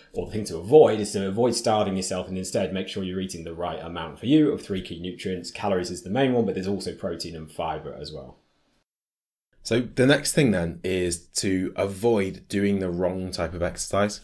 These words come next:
Speaker 2: So a lot of popular types of exercise are very inefficient for women over forty, meaning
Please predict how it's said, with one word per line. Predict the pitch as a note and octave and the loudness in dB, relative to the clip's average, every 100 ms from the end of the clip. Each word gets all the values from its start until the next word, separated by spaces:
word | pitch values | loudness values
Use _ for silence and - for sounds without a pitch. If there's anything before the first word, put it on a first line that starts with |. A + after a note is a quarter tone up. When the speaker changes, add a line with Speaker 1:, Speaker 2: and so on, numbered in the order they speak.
| - | -6
Speaker 2:
So | - G2+ - | 2 4 4
a | G#2+ | 6
lot | B2+ | 4
of | B2 - | 4 -4
popular | - B2 A2+ | -4 -2 -2
types | G#2 G#2 F#2 | 0 2 0
of | F#2+ | 0
exercise | F2 - F#2+ E2+ | -2 -2 -2 0
are | |
very | F2 G#2+ G2 | 2 2 2
inefficient | F#2 E2+ F2+ - C#2+ | -2 -4 -6 -6 -8
for | F#2 | -4
women | F2 F2 | -2 -2
over | E2 | -4
forty, | D#2+ E2+ D#2+ - - | -4 -4 -4 -6 -2
meaning | G#2 G2+ E2 | 0 0 -2